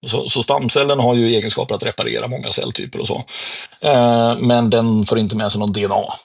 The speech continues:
Eh, den är inte med sig någon cell eller byggmaterial, kan man säga. Utan det är då, ja, e-, egentligen läkningspotential. Eh, och de är små, små, små nanopartiklar som man kan koncentrera enormt mycket. Så man kan få, för att liksom förstå,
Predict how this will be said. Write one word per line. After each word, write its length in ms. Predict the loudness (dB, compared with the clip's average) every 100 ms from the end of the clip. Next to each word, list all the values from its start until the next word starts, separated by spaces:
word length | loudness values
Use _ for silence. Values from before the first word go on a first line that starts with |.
| _ _ -8
Eh, 200 | -4 -4
den 120 | -2
är 40 | -2
inte 180 | 0
med 140 | 0 0
sig 100 | 0
någon 200 | 0 0
cell 480 | 0 2 2 0 -4
eller 140 | -4
byggmaterial, 560 | -2 -4 -2 2 2 2
kan 100 | -2
man 60 |
säga. 160 | -4 -4 -8 -8 -8 -2
Utan 240 | 0 2
det 100 | 2
är 100 | 2
då, 280 | 2 0 0 -4 -14 _
ja, 200 | 0 0 -2
e-, 120 | -2
egentligen 520 | 0 0 2 4 4
läkningspotential. 1300 | 4 2 0 -2 0 0 0 2 4 4 2 0 -2 -4 -8 0
Eh, 360 | 2 4 4 4
och 220 | 4 2
de 140 | 2
är 120 | 2
små, 640 | 2 2 0 0 2 2 2
små, 180 | 2 0
små 200 | 2 2
nanopartiklar 680 | 4 2 -2 -6 -6 -4 -4
som 100 | -4
man 100 | -4
kan 140 | -4
koncentrera 840 | -4 -4 -4 -2 0 2 2 0 -4 _ _ -2
enormt 420 | 0 0 -2 -8
mycket. 260 | -10 -8 -10 -8 -6 -6 -8 -8
Så 120 | -4
man 100 | -2
kan 180 | 0 0
få, 520 | 2 4 4 4 2 -2 -14 -18 -16 -14 0
för 120 | 2
att 60 | 4
liksom 240 | 2 0
förstå, 340 | 0 2 4